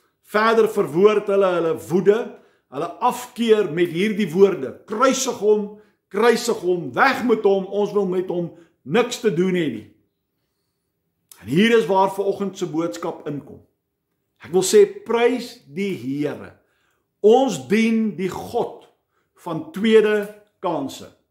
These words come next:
En ek wil hierdie konsep, wil ek vanoggend met jou deel. In God se groot liefde, in sy groot barmhartigheid,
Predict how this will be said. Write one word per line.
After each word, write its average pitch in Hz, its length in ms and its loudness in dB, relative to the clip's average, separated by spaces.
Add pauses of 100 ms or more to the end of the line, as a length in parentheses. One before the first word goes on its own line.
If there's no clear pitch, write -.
(400)
En 135 100 -2
ek 202 120 0
wil 175 380 -2
hierdie 233 460 2
konsep, 214 680 -2
wil 165 140 -2
ek 175 120 -4
vanoggend 190 400 0
met 160 180 -4
jou 147 180 -4
deel. 131 320 -4 (520)
In 208 120 0
God 254 320 0
se 220 80 0
groot 233 380 0
liefde, 185 360 -2
in 160 80 -6
sy 185 140 -2
groot 233 360 2 (300)
barmhartigheid, 175 1120 -2